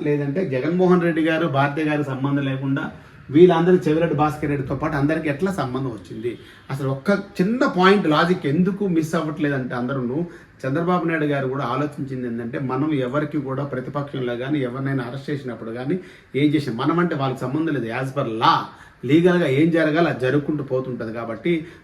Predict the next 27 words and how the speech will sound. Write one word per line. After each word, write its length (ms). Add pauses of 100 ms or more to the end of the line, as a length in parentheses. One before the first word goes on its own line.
(100)
ఊరికనే 320
తీసుకెళ్ళి 480
లోపల 260
వేసేసి 360
మళ్ళీ 400 (440)
తప్పుడు 280
నిర్ణయాలు 420
తీసుకున్నని 440
చెప్పి 140
ప్రజల 340
దగ్గర 220
నుండి 200
వ్యతిరేకత 400
వచ్చి 260
లేకపోతే 720 (260)
ఆ 180 (160)
పై, 180
పై 200
ద-, 300
పై 120
పెద్దల 240
నుండి 180
వ్యతిరేకత 300
రావడం 260
మంచిది 280
కాదని 340
చెప్పి 380